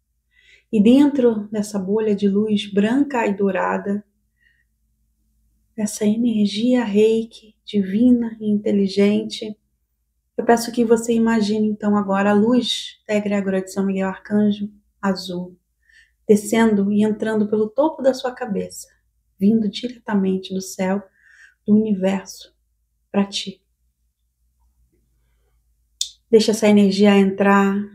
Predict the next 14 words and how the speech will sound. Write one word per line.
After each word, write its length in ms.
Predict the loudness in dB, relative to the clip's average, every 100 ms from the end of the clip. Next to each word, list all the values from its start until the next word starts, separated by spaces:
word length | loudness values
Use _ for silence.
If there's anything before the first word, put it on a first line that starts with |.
| -20 _ _ _ -2
pelo 220 | -2 0
topo 260 | -2 -2
da 140 | -6 -10
sua 180 | -10 -10
cabeça, 680 | -10 -2 -2 -2 -8 -14 -4
permita-se. 840 | 2 4 4 2 -6 -16 -18 -20 _ _ _ _ _ _ _ _ _ _ _ _ _
Relaxa 500 | -2 2 4 4 2
atrás 360 | 0 4 4 4
dos 160 | 4 4
olhos, 760 | 6 4 2 -2 -6 -10 -14 _ _ _ -4
em 100 | 0
volta 400 | 2 0 -2 -2
do 100 | 0
nariz. 880 | -2 0 0 0 -2 -4 2 2